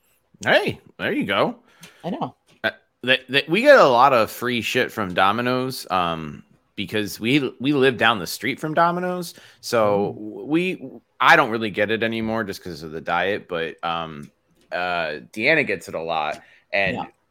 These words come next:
Speaker 1: the one that's down the street from us, I know we could just go get the fucking pizza. I'm aware of that,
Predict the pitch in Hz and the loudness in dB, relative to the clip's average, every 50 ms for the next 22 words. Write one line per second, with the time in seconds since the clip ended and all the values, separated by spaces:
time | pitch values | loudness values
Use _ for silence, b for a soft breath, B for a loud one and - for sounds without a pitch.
0 | _ _ _ _ _ _ _ _ - 107 104 98 92 117 113 110 123 135 139 127 | _ _ _ _ _ _ _ _ -20 -18 -16 -10 -8 -6 -4 -2 0 0 0 -2
1 | 104 - - 117 123 117 98 85 - - 113 123 - - 135 139 135 135 139 - | -2 0 2 2 2 2 -2 -6 -6 -6 -8 -8 -6 -6 -4 -4 -2 -4 -4 -6
2 | - - - 135 131 151 190 220 220 214 208 190 180 - - 175 165 147 120 156 | -4 -2 -2 2 6 8 8 10 10 8 6 4 2 -2 0 0 0 0 0 -4
3 | 143 - - 123 120 123 120 107 107 101 101 - - - - - 98 - - 87 | -6 -2 0 2 2 4 2 2 2 0 0 -2 -6 -10 -6 -6 -6 -6 -8 -10
4 | 82 87 87 85 - - 92 92 92 - - - 92 90 90 82 80 85 87 92 | -10 -8 -8 -8 -6 -6 -6 -6 -6 -6 -6 -6 -6 -6 -6 -8 -6 -4 -4 -2
5 | 101 95 104 107 104 107 - - - | -2 0 2 4 4 4 2 0 -6